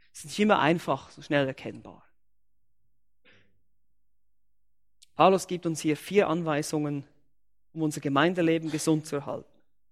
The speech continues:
Das erste, was er sagt, ist, dass ihr eure Leiter ehren sollt. Respektiert diejenigen, die unter euch arbeiten und euch vorstehen.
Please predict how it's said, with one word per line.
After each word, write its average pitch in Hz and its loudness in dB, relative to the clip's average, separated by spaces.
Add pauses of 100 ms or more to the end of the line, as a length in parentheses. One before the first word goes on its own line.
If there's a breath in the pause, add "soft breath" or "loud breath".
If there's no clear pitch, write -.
(880)
Das 139 -8
erste, 185 4
was 170 0
er 160 -4
sagt, 165 4
ist, 190 -6
dass 156 -8
ihr 156 0 (460)
eure 160 6
Leiter 160 4
ehren 160 4
sollt. - -12 (420)
Respektiert 185 -2
diejenigen, 170 2
die 160 -6
unter 160 -2
euch 147 0
arbeiten 160 2
und 147 -6
euch 147 -4
vorstehen. 156 0